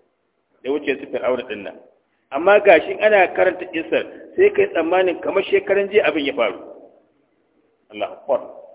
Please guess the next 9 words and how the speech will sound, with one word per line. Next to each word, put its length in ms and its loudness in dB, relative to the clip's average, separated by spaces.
Kamar 240 2
shekaran 440 0
jiya 140 4
abin 240 2
ya 80 0
faru. 260 0
Ba 80 -12
shi 100 -8
haga, 320 4